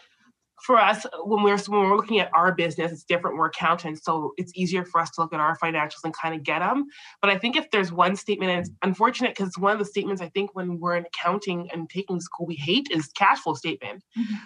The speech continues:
Speaker 1: But it's actually the most important statement that, um, a business owner could understand, 'cause I think a lot of times when business owners look at their income statement, they're misled because they're not
Speaker 2: Mm-hmm.
Speaker 1: realizing all the transactions that hit the balance sheet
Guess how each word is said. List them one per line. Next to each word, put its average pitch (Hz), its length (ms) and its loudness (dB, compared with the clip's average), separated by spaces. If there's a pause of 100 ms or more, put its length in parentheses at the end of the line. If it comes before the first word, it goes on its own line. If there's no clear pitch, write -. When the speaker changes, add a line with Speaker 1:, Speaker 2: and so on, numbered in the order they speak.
Speaker 1:
But 214 140 4
it's 208 100 2
actually 208 280 2
the 202 80 2
most 196 280 2
important 196 460 2
statement 175 720 -2 (300)
that, 165 340 2 (160)
um, 165 260 4
a 160 100 0
business 180 320 -2
owner 165 380 -2 (100)
could 202 300 4 (460)
understand, 175 580 0
'cause 185 100 -2
I 165 80 -2
think 214 200 -4
a - 20 6
lot 240 160 6
of 196 80 -2
times 180 300 -4
when 170 160 -4 (400)
business 208 300 0
owners 202 340 2
look 180 340 2 (120)
at 180 260 2
their 165 240 -4
income 269 360 4
statement, 151 580 -8
they're 180 200 2
misled 196 640 4
because 180 240 -4
they're 202 100 0
not 240 180 6
Speaker 2:
Mm-hmm. 214 100 0
Speaker 1:
realizing 190 640 4 (380)
all 233 140 8
the 226 80 2
transactions 208 640 2
that 180 100 0
hit 190 160 -2
the 180 80 -8
balance 262 440 4
sheet 185 380 -4